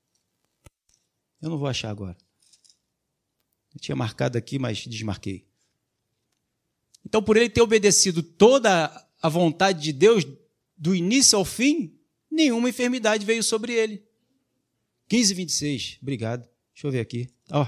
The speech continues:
já tava chegando perto. É, tava marcado.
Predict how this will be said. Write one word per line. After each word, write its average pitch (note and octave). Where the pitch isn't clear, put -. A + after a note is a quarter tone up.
já A#2
tava C#3+
chegando C3+
perto. A#2
É, C#3
tava D3+
marcado. A#2+